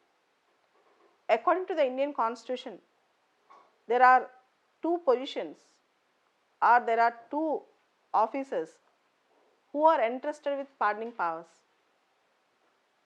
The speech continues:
ఇండియన్ కాన్స్టిట్యూషన్ ప్రకారం ఇద్దరు అఫీషియల్స్ దగ్గర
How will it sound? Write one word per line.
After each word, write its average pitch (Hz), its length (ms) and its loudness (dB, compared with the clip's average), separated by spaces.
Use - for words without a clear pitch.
ఇండియన్ 330 320 -4
కాన్స్టిట్యూషన్ 269 500 -2
ప్రకారం 220 380 -6
ఇద్దరు 254 300 4
అఫీషియల్స్ 294 480 -6
దగ్గర 226 220 -4